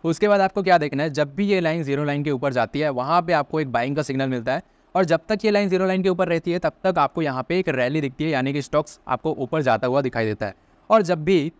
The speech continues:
ये जो इंडिकेटर की लाइन है वो ज़ीरो लाइन से नीचे आती है तो यहाँ पे आपको एक छोटा सा करेक्शन देखने को मिलता है, यानी कि स्टॉक्स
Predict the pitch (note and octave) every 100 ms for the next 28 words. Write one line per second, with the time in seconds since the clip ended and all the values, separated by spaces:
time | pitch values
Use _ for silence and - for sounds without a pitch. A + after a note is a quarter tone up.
0 | _ _ C3+ F3+ G#3+ A3 G3 E3 D#3 D#3+
1 | D#3 C#3+ D3 D#3 E3 B2 C#3 F#3 F#3 F#3+
2 | E3 C#3 G#3 F#3 D#3+ C#3+ A2+ - _ -
3 | C3+ B2+ F#3 F#3 E3+ - D#3+ D3+ C#3 B2
4 | C3+ B2+ - _ _ C3+ C#3+ G3 F3 D3+
5 | B2+ B2+ D3 C3+ B2 D#3+ D3 D3+ E3 D#3
6 | E3 - -